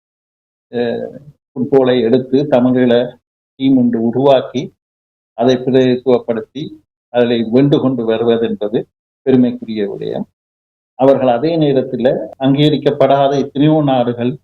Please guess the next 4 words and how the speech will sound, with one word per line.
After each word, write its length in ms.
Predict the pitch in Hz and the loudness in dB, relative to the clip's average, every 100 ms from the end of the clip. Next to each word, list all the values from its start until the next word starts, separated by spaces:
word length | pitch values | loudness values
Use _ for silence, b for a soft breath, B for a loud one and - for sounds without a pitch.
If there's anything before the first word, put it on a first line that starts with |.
| 127 | -8
இருக்கின்றதையும் 800 | 156 156 151 131 117 127 120 113 | -8 -6 -10 -4 -2 0 -2 -2
ஏற்றுக்கொண்டு 640 | 117 120 - 104 - - _ _ _ | -8 -8 -8 -10 -8 -12 _ _ _
அவர்களுடன் 680 | _ 120 170 170 165 143 123 - | _ 4 4 4 0 0 -2 -4
கூட்டு 300 | 143 139 143 | -8 -6 -6